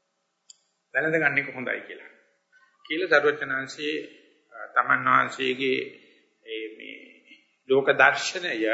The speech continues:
ඒ සංඝයා වහන්සේ ඉදිරිපත් කළා හේතු ගැනීමක් කරනවා. "මහණනි, අර වගේ සීලවන්තයි කියලා ශික්ෂාපද සමාදන් වෙලා සිල්පද කඩමින්, පාප ධර්ම කරමින්,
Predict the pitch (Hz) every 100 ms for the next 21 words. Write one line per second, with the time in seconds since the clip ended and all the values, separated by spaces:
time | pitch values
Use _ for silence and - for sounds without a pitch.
0 | 139 - - - _ _ 147 143 147 143
1 | 139 135 131 143 120 123 131 135 - 165
2 | 185 147 147 156 170 165 151 135 123 117
3 | 127 120 110 143 208 - - - _ _
4 | 127 143 139 127 131 139 131 135 64 65
5 | - - - _ _ _ _ - - -
6 | - - - _ _ _ _ - - 175
7 | 165 160 160 151 143 143 147 139 135 123
8 | - - 135 - 143 143 147 147 151 147
9 | 151 151 156 151 160 156 135 120 - -
10 | 127 160 170 240 359 - _ _ _ -
11 | _ _ 135 165 143 135 135 123 135 143
12 | 170 226